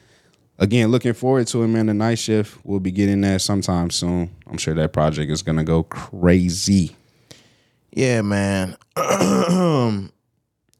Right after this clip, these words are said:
Speaker 2: Um, I think that might do it for the tracks, though.
Speaker 1: Okay.
Speaker 2: We're back in the albums. We're back in the Drake, Corey.
Speaker 1: Uh-oh, let's do it.
Speaker 2: For All the Dogs has been out for three weeks now.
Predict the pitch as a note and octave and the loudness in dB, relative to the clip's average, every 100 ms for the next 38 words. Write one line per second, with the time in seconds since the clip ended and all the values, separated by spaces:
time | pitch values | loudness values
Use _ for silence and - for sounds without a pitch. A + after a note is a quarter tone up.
0 | - F#2+ G2 G2+ G2+ G2 G2 G2 G2 G2 | -6 0 2 4 4 2 2 2 2 2
1 | G2 F#2+ - G2 C3+ B2 A#2 A2+ G2 C3 | 2 0 -2 -2 -2 0 0 0 -2 -4
2 | B2 D#2 D2+ - D2 - - G1+ - _ | -4 -6 -6 -6 -8 -8 -12 -12 -14 _
3 | _ _ - - B2+ - E2 F2 F2+ F2 | _ _ -8 -2 -2 -2 0 2 2 2
4 | D#2 D#2+ E2+ E2+ D#2+ - - - _ _ | 2 2 2 0 -6 -10 -20 -20 _ _
5 | G#2 F2 F2+ F#2 F#2+ F2 D#2+ F#2 G#2+ - | -6 -2 -2 -2 -4 -6 -6 -8 -8 -12
6 | F2+ G2 F#2 - - F#2 F2+ F#2 F2+ F2+ | -14 -12 -12 -12 -8 -4 -2 -2 -2 -2
7 | F2 G2 F#2+ F#2+ A2+ G#2 G2 G#2 - D#2+ | -4 -8 -2 0 2 2 0 -2 0 2
8 | G2 A2 A2 F#2 A2 A2 A2+ A2+ A2 A#2+ | 4 2 2 0 2 2 2 0 0 -2
9 | G#2 G#2+ G#2+ G2+ F#2+ - G#2+ G2+ F#2+ - | 0 0 2 2 0 0 2 2 0 -4
10 | - - B2 B2 A2+ A2+ G2 A2+ G2+ G#2 | -8 -2 2 2 2 2 -2 -4 -2 -2
11 | G#2+ B2 | -2 -4